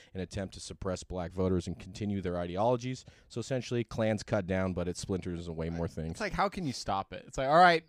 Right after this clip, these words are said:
Speaker 2: knock it off. We're going back north, but no more."
Speaker 1: No more. Yeah, you guys stop. And he's like, "Okay." He just turns on a different shirt.
Speaker 2: <laughs> It's like telling you to stop fighting your s-, your cousins
Speaker 1: Yeah.
Speaker 2: or your siblings.
Speaker 1: It's like, "You cannot sell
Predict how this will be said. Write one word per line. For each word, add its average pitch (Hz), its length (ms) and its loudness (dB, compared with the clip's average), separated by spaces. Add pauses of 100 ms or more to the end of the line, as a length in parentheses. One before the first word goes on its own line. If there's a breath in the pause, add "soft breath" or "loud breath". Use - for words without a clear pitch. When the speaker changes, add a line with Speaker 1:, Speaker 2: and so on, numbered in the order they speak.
Speaker 2:
knock 143 320 -2
it 175 80 0
off. 147 300 6 (240)
We're 135 80 -12
going 151 240 -2
back 156 240 2
north, 143 340 -2
but 107 140 -6 (280)
no 143 240 2
more." 170 320 6
Speaker 1:
No 139 160 10
more. 143 240 12
Yeah, 117 140 8
you 123 220 6
guys - 180 4
stop. 147 360 10
And 120 60 0
he's 117 120 -2
like, 110 100 2
"Okay." 139 360 4
He 113 40 0
just 90 180 -8
turns 95 220 -6
on 87 100 -4
a 90 60 -14
different 87 280 -10
shirt. - 360 -6
Speaker 2:
<laughs> - 80 -4 (480 loud breath)
It's - 80 -6
like 196 140 2
telling 190 200 8
you 185 60 4
to 165 80 4
stop 160 240 4
fighting 131 420 4
your 123 120 2
s-, - 220 -4
your 127 200 2
cousins 117 460 2
Speaker 1:
Yeah. - 80 4
Speaker 2:
or - 20 4
your 123 80 2
siblings. 120 300 2
Speaker 1:
It's 110 80 2
like, 107 120 4
"You 135 120 10
cannot 131 500 8
sell 131 560 6